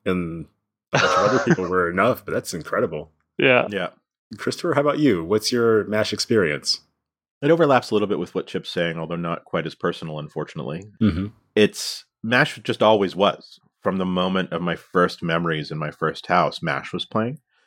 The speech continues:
Speaker 3: My dad loved the show. He was a big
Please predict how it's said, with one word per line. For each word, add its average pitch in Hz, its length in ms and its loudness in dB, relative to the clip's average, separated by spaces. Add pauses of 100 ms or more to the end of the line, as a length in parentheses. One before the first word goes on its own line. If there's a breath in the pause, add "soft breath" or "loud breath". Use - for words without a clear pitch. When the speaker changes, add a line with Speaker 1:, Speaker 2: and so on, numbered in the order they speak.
(140)
Speaker 3:
My 80 80 0
dad 82 240 2
loved 85 640 4
the 73 80 -6
show. - 480 -6 (160)
He 82 100 -2
was 78 320 -4
a 71 340 0 (140)
big 78 500 0